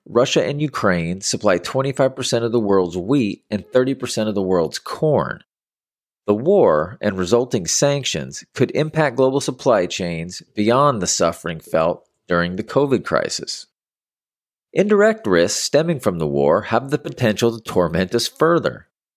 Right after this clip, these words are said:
Reduced consumer spending due to higher prices for essentials like food and energy will drag on global economic growth, potentially leading to credit write-downs and asset write-downs.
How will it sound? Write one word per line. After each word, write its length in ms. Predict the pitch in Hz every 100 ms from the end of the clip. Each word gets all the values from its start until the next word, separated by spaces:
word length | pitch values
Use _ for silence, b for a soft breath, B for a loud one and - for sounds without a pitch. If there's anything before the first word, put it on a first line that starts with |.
| _ _ _ -
Reduced 360 | 71 95 101
consumer 400 | 123 107 127 107
spending 680 | 101 - 151 175 107 82 98
due 180 | 101 95
to 80 | 85
higher 340 | 92 95 123
prices 460 | 123 98 95 117 -
for 220 | 117 113
essentials 760 | 113 - 87 80 85 85 107
like 180 | 101 95
food 600 | - - 90 80 80 90
and 180 | 82 - -
energy 540 | 110 117 87 73 90 - _ _ -
will 140 | 104
drag 720 | 92 101 127 143 113 92 87
on 180 | - 98
global 360 | 95 98 101 104
economic 520 | 90 - 87 82 76 -
growth, 560 | 113 123 85 - - - _ _ _ _ _
potentially 500 | - 107 98 101 101
leading 300 | 95 95 90
to 100 | 90
credit 340 | - 127 139 117
write-downs 680 | 135 139 - 139 143 135 - _ _ 127
and 260 | 131 120 -
asset 420 | 104 107 - -
write-downs. 680 | 73 67 - 58 - -